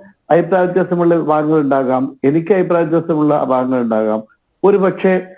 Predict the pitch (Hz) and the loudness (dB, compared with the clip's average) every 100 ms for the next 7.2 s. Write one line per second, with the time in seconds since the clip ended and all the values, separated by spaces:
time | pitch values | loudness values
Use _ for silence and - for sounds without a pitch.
0 | _ - 180 180 170 294 160 190 190 170 | _ 0 2 2 0 -2 0 2 0 -2
1 | _ - 170 165 151 147 147 143 147 131 | _ -2 0 2 0 0 0 0 0 0
2 | 120 110 95 87 - _ - 160 226 214 | 0 0 -2 -6 -10 _ -2 2 2 2
3 | 180 196 - 151 165 214 170 160 147 156 | 0 -2 -4 -4 0 0 2 0 2 0
4 | 180 - _ - 110 - 123 107 95 87 | -2 -10 _ -8 -6 0 0 0 -2 -4
5 | 101 _ _ _ - 214 240 196 - 208 | -10 _ _ _ -2 -2 2 0 2 0
6 | 190 202 185 165 165 165 180 156 143 143 | 2 0 0 2 2 2 0 0 0 0
7 | 143 | 0